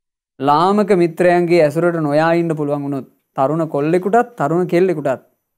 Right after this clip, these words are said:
රැකෙන්න පුළුවන්. අවුරුදු පහක, හයක වගේ කාලයක් රා-, මේ ආරක්ෂා වුණොත් එහෙම,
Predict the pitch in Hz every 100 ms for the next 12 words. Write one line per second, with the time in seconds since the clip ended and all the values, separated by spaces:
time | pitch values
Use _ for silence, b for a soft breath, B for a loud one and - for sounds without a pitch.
0 | _ 143 135 135 113 - _ _ _ _
1 | _ _ _ _ _ _ _ - 127 147
2 | 165 160 139 190 196 247 254 156 151 175
3 | 170 165 160 151 143 143 139 131 131 127
4 | 160 165 - 127 123 120 131 147 175 180
5 | 175 147 147 156 156 120 104